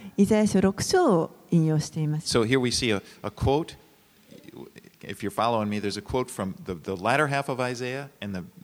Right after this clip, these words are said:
Speaker 2: the, the, the, the beginning, the, the former part of Isaiah. And then in verse forty-one,
Speaker 1: ですから、ヨハネはここで、あの、十二章のところで、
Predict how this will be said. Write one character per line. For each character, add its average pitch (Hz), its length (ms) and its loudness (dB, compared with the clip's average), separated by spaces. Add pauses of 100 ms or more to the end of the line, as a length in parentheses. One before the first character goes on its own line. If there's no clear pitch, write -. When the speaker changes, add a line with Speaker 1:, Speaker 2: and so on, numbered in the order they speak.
Speaker 2:
the, 87 140 -8
the, - 280 -10 (400)
the, 87 280 -14
the 95 80 -16
beginning, 117 560 -10
the, 95 100 -12 (160)
the 98 60 -20
former 127 340 -6
part 110 240 -6
of 98 100 -10
Isaiah. 104 460 -4 (540)
And 117 180 -4
then 170 320 2
in 120 180 -4
verse 131 220 2
forty-one, 139 920 2 (1160)
Speaker 1:
で 247 80 0
す - 80 2
か 214 120 4
ら、 214 260 4 (120)
ヨ 240 80 6
ハ 247 120 4
ネ 214 100 4
は 196 140 4
こ 190 100 -4
こ 214 140 0
で、 247 420 0 (140)
あ 175 160 2
の、 - 640 -2
十 175 160 2
二 180 100 4
章 185 160 4
の 165 100 2
と 175 140 0
こ 202 140 2
ろ 226 100 4
で、 202 160 2